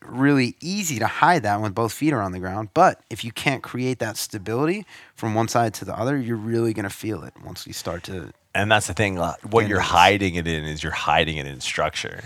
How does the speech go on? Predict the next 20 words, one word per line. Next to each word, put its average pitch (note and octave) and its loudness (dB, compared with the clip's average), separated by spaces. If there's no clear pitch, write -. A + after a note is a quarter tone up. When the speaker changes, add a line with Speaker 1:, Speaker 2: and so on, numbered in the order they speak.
Speaker 2:
right? - 4
Speaker 1:
Absolutely. D3+ 6
S A2+ 2
I B2 6
joint, A#2+ 2
knees, A#2+ 0
Speaker 2:
Yeah, E2 6
the D#2+ -6
Speaker 1:
ankles. A#2+ 4
Speaker 2:
lumbar F#2 6
discs. F#2 2
Speaker 1:
L-, A#2+ 2
Speaker 2:
And - -
that's A#2 -6
the C3+ 4
Speaker 1:
exactly. A2 4
Speaker 2:
big F#2 0
thing F#2 -2
too. A2 -2
Like, D#2+ 4